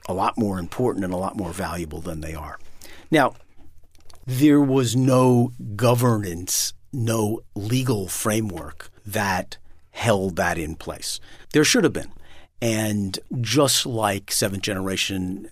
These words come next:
historically gives away ten percent of its profits, uh, to charitable nonprofit organizations, there's nothing in our governance or legal framework that does that. So all of the parts of the value system, uh,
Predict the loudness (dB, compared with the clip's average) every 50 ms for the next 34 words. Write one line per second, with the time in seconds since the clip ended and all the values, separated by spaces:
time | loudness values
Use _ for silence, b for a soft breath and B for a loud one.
0 | -16 -14 -14 -10 -6 -2 -2 -2 0 0 -2 -2 -2 -2 -2 -4 -4 -4 -4 -4
1 | -4 -4 -4 -4 -2 -2 -4 -4 -4 -2 -2 -2 -2 -2 -4 -6 -4 -2 -2 -2
2 | -2 -4 -4 -4 -6 -4 -4 -6 -8 -8 -8 -4 0 2 4 4 4 2 -2 -6
3 | -6 -6 -4 -4 -4 -6 -8 -10 -12 -10 -8 -6 -6 -6 -6 -8 -10 -10 -10 -8
4 | -6 -4 -2 0 0 0 0 -2 -4 -6 -10 -10 -12 -14 -14 -12 -8 -6 -6 -6
5 | -6 -6 -4 -2 -2 -2 -4 -4 -6 -6 -6 -6 -6 -6 -4 -2 0 0 0 0
6 | -2 -4 -6 B B B B B B B B B B B B B 2 4 4 4
7 | 4 4 4 2 2 2 0 0 0 0 -2 -4 -8 -14 -20 -20 -18 -4 -2 -2
8 | 0 0 -2 -2 -2 -2 -4 -4 -4 -4 -4 -4 -4 -6 -6 -6 -6 -4 -4 -4
9 | -4 -4 -8 -10 -6 -4 -4 -4 -4 -4 -6 -6 -6 -6 -6 -6 -8 -10 -10 -12
10 | -14 -4 -2 0 0 0 -2 -2 -4 -8 -10 -10 -12 _ _ -14 _ 2 4 6
11 | 6 6 6 4 4 6 8 8 8 6 6 4 4 4 4 2 -2 -6 -8 -8
12 | -8 -6 -4 -2 0 -2 -2 -2 -6 -10 -6 -2 0 0 0 0 -2 -2 0 -2
13 | -2 -2 -4 -4 -4 0 0 0 2 2 2 2 2 0 0 -2 -2 0 2 2
14 | 2 2 2 0 -2 -8 -12 -14 -20 _ B B B B B B -16 -4 -2 0
15 | 0 2 0 0 0 -2 -4